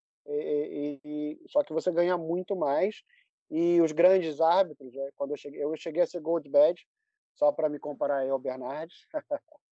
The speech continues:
E é uma época que você tem uma garantia de semanas. Então, quando você vai começar o ano, você já sabe pra todos os torneios que você vai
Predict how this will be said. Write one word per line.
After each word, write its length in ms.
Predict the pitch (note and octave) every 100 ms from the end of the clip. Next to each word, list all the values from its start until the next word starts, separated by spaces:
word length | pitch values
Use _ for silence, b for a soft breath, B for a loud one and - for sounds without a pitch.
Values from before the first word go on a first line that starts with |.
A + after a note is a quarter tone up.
| _ B F3+ D#3+ B C#3+
E 480 | D3+ D#3 D#3 D3+ D#3
é 80 |
uma 300 | E3 E3+ E3+
época 400 | E3 F3 F3+ F#3+
que 140 | E3 F#3
você 360 | F3 D#3 F#3 F3 -
tem 880 | F#3 F#3 F#3+ F#3 F3+ F3+ F3 E3+ D#3+ _ _ -
uma 220 | D#3+ E3+
garantia 1000 | E3+ F#3 - F3+ E3 - G#3+ A3+ F3 - - _ _ _
de 120 | C3+ F3+
semanas. 800 | - G#3+ F#3 F3 D#3+ C3 A#2+ C#3
Então, 240 | C3+ F#3
quando 200 | G#3 F#3
você 180 | F#3 G3
vai 160 | G#3
começar 460 | G#3 G3+ E3+ - G#3+
o 120 | G3 F#3+
ano, 280 | A3 D#3 C3+ _ _ _
você 260 | D3+ C#3+ F3+
já 120 | F3 - _
sabe 300 | - F3+ F3+
pra 260 | - F#3 F3+
todos 400 | - G3+ G3+ G3+
os 120 | -
torneios 360 | E3+ E3 F#3
que 120 | - F3+
você 280 | F3+ -
vai 360 | E3 F3 F3